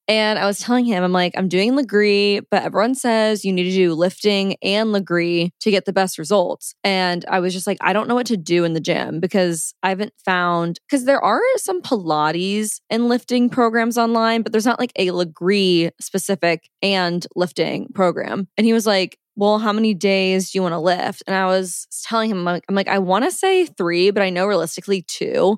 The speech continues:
And he's like, "Two would honestly be really good 'cause people say three Legree classes a week is,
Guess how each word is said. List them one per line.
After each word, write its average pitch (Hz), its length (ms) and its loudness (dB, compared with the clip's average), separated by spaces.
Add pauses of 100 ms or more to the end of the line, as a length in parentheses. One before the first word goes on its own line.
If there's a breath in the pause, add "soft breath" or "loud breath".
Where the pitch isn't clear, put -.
And 214 100 0
he's 226 100 2
like, 220 240 -2
"Two 233 160 0
would 277 100 2
honestly 240 380 0
be 202 100 0
really 185 220 0
good 180 200 0
'cause - 180 -8
people 202 200 -4
say 175 540 0 (180)
three 220 280 2
Legree 196 340 2
classes 180 380 -2
a 180 60 -2
week 165 420 0
is, 220 180 0